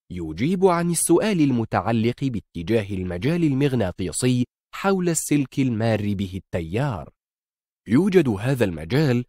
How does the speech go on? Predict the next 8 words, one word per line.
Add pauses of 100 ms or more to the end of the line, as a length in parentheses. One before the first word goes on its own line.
(220)
في
صورة
دوائر
متحدة
المركز، (680)
وقد
رسمنا
للتو